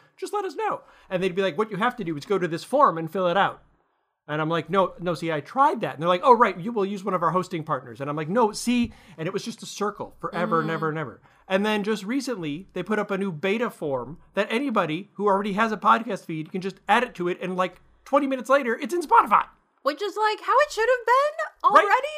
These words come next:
Speaker 2: 'Cause it was just like, "Just paste in where your podcast is." Well, duh.
Speaker 1: Well, anyway, they're all there now.
Speaker 2: It was pretty cool.
Speaker 1: So you can find them by,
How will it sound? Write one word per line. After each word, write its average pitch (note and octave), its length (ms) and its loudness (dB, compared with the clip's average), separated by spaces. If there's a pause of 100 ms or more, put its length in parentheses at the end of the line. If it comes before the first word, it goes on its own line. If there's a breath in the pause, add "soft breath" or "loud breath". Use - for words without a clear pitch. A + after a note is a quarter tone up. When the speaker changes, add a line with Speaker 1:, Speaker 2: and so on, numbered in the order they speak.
(200)
Speaker 2:
'Cause G#4+ 160 -4
it A#4+ 100 -2
was E4+ 180 -8
just A4 200 -8
like, A4 500 0 (380)
"Just G#4+ 260 -6
paste B3 360 -6
in G#4 320 -4
where G#4+ 180 -2
your A4 160 -2
podcast A#4 560 2
is." E3+ 440 -6 (120)
Well, A#3+ 300 0
duh. A#3 200 0 (600)
Speaker 1:
Well, G#3 220 2
anyway, D#3 560 0 (100)
they're E3 160 4
all G#3+ 200 8
there E3 280 2
now. C3+ 200 -6 (260)
Speaker 2:
It D4+ 100 -6
was E4 100 -8
pretty G#4+ 220 0
cool. A4 480 2
Speaker 1:
So F3 80 -4
you F3 180 -4
can G3+ 180 -6
find F3 340 2
them D#3 320 0
by, B2+ 580 0